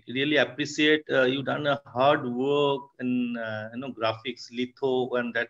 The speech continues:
things is very difficult to, you know, do a lot of print and, uh, a lot of color. So, uh, really appreciate that. And I just wanted to know, like, you cover a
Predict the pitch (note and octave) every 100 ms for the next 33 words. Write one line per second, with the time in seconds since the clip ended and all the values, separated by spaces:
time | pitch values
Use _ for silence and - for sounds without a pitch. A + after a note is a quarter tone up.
0 | _ B2+ A#2+ B2 - A#2 B2 B2 A#2+ -
1 | B2 C3+ B2 A#2+ A2+ - - - C#3 C3
2 | A#2 A#2 A2+ - B2+ B2+ B2 B2 A#2+ A2
3 | A2 G#2+ G#2+ G#2 A2+ A2+ A#2 A2+ A2+ A2
4 | A2+ A#2 A2 A2 _ - - _ - -
5 | A#2 A#2 A#2 A2+ A2+ A2+ - A#2+ B2 B2
6 | A#2 A#2 A#2+ B2 A#2+ G#2+ A2+ B2+ - _
7 | _ _ _ A#2+ A#2+ B2 B2 D#3 D3+ C#3
8 | D3 D#3+ E3+ E3+ F3+ D#3 E3+ F3+ E3 E3+
9 | - _ - - _ _ - D3 E3 E3+
10 | - - C#3+ D3 E3